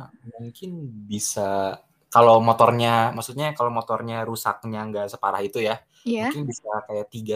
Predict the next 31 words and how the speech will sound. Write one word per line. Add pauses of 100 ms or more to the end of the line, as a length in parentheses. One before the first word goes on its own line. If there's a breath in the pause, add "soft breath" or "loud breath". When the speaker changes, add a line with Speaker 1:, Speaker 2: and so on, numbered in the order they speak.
Speaker 1:
sampai (220)
lima
hari
lah. (680)
Speaker 2:
Wow,
cepet
juga
ya,
Kak,
ya? (880)
Speaker 1:
Iya, (120)
itu
kalau
motornya
ada
yang
rusak
ya,
cuman
kalau
Speaker 2:
Heeh,
Speaker 1:
rusaknya
Speaker 2:
heeh.
Speaker 1:
sedikit (120)
mah (220)
hari
itu
juga
beres. (240)
Mm-mm.
Speaker 2:
Hmm,